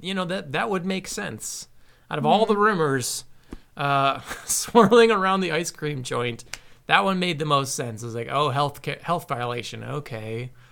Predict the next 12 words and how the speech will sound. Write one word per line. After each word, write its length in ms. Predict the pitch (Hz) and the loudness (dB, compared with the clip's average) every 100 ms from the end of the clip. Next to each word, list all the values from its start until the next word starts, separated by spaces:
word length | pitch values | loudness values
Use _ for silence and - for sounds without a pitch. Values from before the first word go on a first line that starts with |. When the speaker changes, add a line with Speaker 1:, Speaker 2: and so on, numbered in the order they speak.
| - - | -20 -10
Speaker 1:
all 120 | 139 135 | -4 -2
right." 580 | 117 110 127 - - - - - - - - - | -2 -4 -6 -8 -12 -16 -20 -20 -20 -20 -20 -6
Speaker 2:
But 100 | 254 | -2
then 160 | 285 | 2
I 140 | 294 254 | 4 4
also 280 | 269 277 294 | 2 0 -2
heard 180 | 277 | -2
that 120 | 254 226 | -4 -4
their 160 | 214 | -4
machinery 1000 | 208 208 - 285 294 285 208 180 180 202 - - - _ | -4 -8 -8 -6 -4 -2 -4 -4 -6 -10 -14 -20 -20 _
was 140 | 202 | -14
broken, 560 | - 220 208 - - | -6 -4 -4 -8 -18